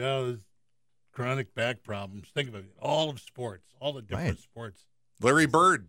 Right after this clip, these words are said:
Speaker 2: The highest, the
Speaker 1: Yeah.
Speaker 2: hardest to diagnose are back injuries and back problems.
Speaker 1: Once you start hearing about somebody's back, it's like, well,
Speaker 2: Right, right. But we need him
Speaker 1: Better
Speaker 2: back in the
Speaker 1: replace that guy.
Speaker 2: And it's still, we don't know when he's coming back.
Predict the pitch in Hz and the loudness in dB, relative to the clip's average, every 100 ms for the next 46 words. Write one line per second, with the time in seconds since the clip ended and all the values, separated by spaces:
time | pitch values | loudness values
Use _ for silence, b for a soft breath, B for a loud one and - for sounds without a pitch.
0 | _ 98 82 82 92 95 - - 85 90 | _ 4 6 8 6 4 -4 2 6 8
1 | 127 110 107 110 104 113 113 90 65 82 | 6 6 6 6 4 0 0 0 -2 0
2 | 82 - _ _ _ - 87 90 82 85 | 0 -2 _ _ _ 0 4 6 6 2
3 | 76 73 82 85 - 71 62 57 53 143 | 2 -6 -6 -6 -6 -6 -6 -12 -14 -14
4 | - 147 - 156 123 147 135 127 - 127 | -12 -12 -4 -4 -2 -4 -2 -2 -2 -4
5 | 120 87 113 117 107 - 95 - 92 92 | -4 -4 0 2 2 -2 -14 -10 -10 -6
6 | 98 98 92 90 _ _ _ 101 127 - | -4 -4 -6 -12 _ _ _ -6 -6 -8
7 | _ _ _ - 110 104 - _ - 80 | _ _ _ -4 -2 -2 -4 _ -8 2
8 | 107 117 127 113 92 104 107 104 95 117 | 6 8 8 8 8 8 8 6 6 4
9 | - 123 120 - 92 113 - - 139 117 | 4 0 2 -2 2 2 2 4 6 8
10 | 120 117 120 113 127 120 131 156 | 6 6 4 4 4 4 2 -2